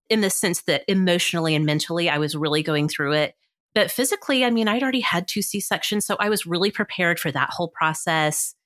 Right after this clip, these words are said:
That part was all fine. Our twin B, the one that was bigger, so when they were born, our twin A was five pounds, five ounces, by far the smallest of all of my children, by far. So he was five pounds, five ounces. Our twin B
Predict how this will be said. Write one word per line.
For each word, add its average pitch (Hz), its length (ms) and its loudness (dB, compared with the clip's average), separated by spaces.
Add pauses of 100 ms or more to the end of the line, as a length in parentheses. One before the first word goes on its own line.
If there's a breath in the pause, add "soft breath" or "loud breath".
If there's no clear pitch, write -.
(200)
That 160 260 2
part 139 180 0
was 160 140 -2
all 135 140 -2
fine. 196 520 -4 (480 loud breath)
Our 208 140 2
twin 269 280 0
B, 214 280 0
the 233 100 0
one 185 220 2
that 180 160 0
was 165 200 2
bigger, 170 460 0
so 247 160 -2
when 240 140 2
they 359 100 2
were 392 140 2
born, 208 440 2 (120)
our 202 80 2
twin 240 240 0
A 190 180 4
was 190 160 0
five 165 280 2
pounds, 208 220 0
five 320 200 2
ounces, 160 560 0
by 175 380 0
far 285 720 2 (360)
the 262 160 2
smallest 262 560 2
of 254 100 0
all 214 180 4
of 214 120 0
my 220 120 4
children, 233 720 2 (220)
by 175 140 4
far. - 380 -2 (240)
So 190 100 2
he 208 140 -2
was 220 100 -2
five 196 160 2
pounds, 185 200 -2
five 165 180 2
ounces. 156 380 0
Our 185 120 2
twin 208 320 2
B 285 540 2